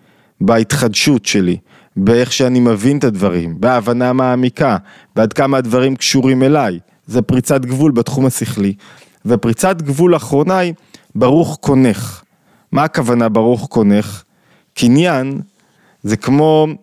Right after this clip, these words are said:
שמישהו היה ברשותו סחורה, והוא הוציא אותה, הסוחר הייתה ב-, היה ברשותו סחורה, והוא העביר אותה לקונה. כל עוד הסחורה הייתה ברשות המוכר,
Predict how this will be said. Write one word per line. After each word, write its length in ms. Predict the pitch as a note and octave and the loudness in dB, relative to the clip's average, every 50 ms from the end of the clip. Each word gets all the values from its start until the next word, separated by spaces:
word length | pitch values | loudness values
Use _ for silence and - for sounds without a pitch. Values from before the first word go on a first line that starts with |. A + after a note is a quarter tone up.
| _ _ - | _ _ -12
שמישהו 500 | - - B2+ B2+ D3+ E3 D#3+ - D#3 C3 | -6 -2 0 2 2 2 2 2 2 2
היה 340 | B2 C3+ C#3+ D3+ D#3 D3 C3 - _ _ _ _ - | 2 2 2 2 0 -2 -4 -8 _ _ _ _ -8
ברשותו 680 | A#2 A#2+ C3 B2 A2 - - - A2 - - C#3+ C#3+ | -2 0 0 0 0 0 -2 -2 -2 0 0 0 0
סחורה, 680 | C3 - - C#3 - - A#2+ A2 F2+ F#2 F#2 F2 F#2 A2+ B2 - _ _ _ _ _ _ _ - _ _ _ - - | 0 -2 -6 -4 0 0 0 2 2 0 0 0 0 -2 -4 -8 _ _ _ _ _ _ _ -20 _ _ _ -10 -8
והוא 360 | G2 G2+ A2+ A#2 A#2 A#2 - - _ _ - | -4 0 2 2 2 2 0 -4 _ _ -4
הוציא 460 | A2+ A#2 A#2 A#2+ A#2 - - G3+ G3+ | 0 0 0 0 0 0 0 2 2
אותה, 320 | G3 F3 - - A2 F#2 G2 A2+ C3+ | 2 0 0 0 -2 -2 -2 -6 -12
הסוחר 520 | - B2 - - - A2+ C3 F#3 F3+ D#3+ C3 | -12 -10 -6 -2 -2 0 2 2 2 2 2
הייתה 260 | B2 A#2 - D3 D3 | 0 0 0 -2 0
ב-, 100 | C#3 C3 | 0 0
היה 240 | G#2 F2 A#2 C3 C#3 | 0 2 2 0 2
ברשותו 380 | C#3 C#3+ - - B2+ - C3+ | 0 -2 -2 -4 -4 -4 -4
סחורה, 320 | - - - A#2 A#2+ B2 A#2+ | -4 -4 -2 0 0 0 0
והוא 260 | A2+ B2 C3 C3 C3+ | 2 2 2 4 2
העביר 220 | C#3 C#3 E3+ A3 A3 | 2 2 2 2 2
אותה 280 | G3+ F#3+ E3+ - D#3 | 2 0 0 0 -2
לקונה. 360 | D3+ D3+ - - E3+ E3+ F3 D#3 C#3 - _ _ _ _ _ _ _ _ _ _ _ _ _ | -2 -2 -2 -2 -2 0 0 -2 -4 -6 _ _ _ _ _ _ _ _ _ _ _ _ _
כל 220 | - F#3 G#3+ A#3 A3+ | -2 0 2 2 2
עוד 100 | G3 D#3 | 2 2
הסחורה 420 | C#3+ C3 - - C#3+ B2+ B2 B2+ B2+ | 0 -2 -2 -2 0 2 2 2 2
הייתה 240 | B2+ B2+ - C3 | 0 0 0 0
ברשות 400 | B2+ B2+ C3+ A#2+ - - C3+ A#2+ | 2 2 0 0 0 0 0 2
המוכר, 1200 | C#3 C3+ C3 B2+ B2+ B2+ - - - B2+ B2+ B2+ - - C3+ C#3 C3 C3 B2+ B2+ B2+ B2+ B2 B2 | 2 2 4 4 2 0 -2 -2 -2 0 0 0 0 0 0 2 2 4 4 2 2 2 0 -2